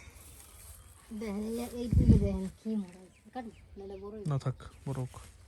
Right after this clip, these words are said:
Speaker 2: চলো, হয়েছে, অনেক হয়েছে, ধরো।
Speaker 1: হুম, হুম।
Speaker 2: ওদিকে আরো কতগুলো আছে, চলো। থাকলে খাওয়া যায় বারবার,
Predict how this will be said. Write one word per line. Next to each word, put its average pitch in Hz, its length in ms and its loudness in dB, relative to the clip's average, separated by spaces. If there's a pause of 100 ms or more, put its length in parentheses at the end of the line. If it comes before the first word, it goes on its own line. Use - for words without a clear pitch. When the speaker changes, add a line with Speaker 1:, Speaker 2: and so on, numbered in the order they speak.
(500)
Speaker 2:
চলো, 135 160 -2 (100)
হয়েছে, - 200 -6 (100)
অনেক 139 160 4
হয়েছে, 127 240 -4
ধরো। 127 100 0 (480)
Speaker 1:
হুম, 190 140 -14 (160)
হুম। 175 140 -14 (680)
Speaker 2:
ওদিকে 135 240 0
আরো 127 140 2
কতগুলো 135 340 4
আছে, - 140 -6 (1700)
চলো। 120 160 0 (1600)
থাকলে 165 280 0 (120)
খাওয়া 131 220 6
যায় 113 200 -2
বারবার, 117 280 0